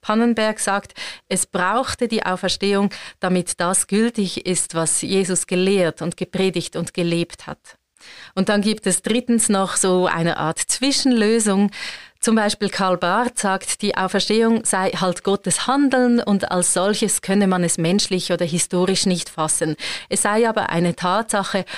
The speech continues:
halt nur auf einer anderen Ebene als auf der historischen.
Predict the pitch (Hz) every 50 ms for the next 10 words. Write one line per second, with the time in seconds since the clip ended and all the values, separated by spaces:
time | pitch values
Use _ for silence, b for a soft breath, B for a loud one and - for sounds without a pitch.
0 | B B B 214 196 - 202 208 202 - - 180 - - 180 208 190 165 - -
1 | 180 185 180 180 175 170 170 - - 240 247 254 233 208 185 170 156 151 - -
2 | - 175 165 165 165 - - - 175 165 - - 180 156 175 180 - - - 165
3 | 160 156 165 156 - - - - 160 165 165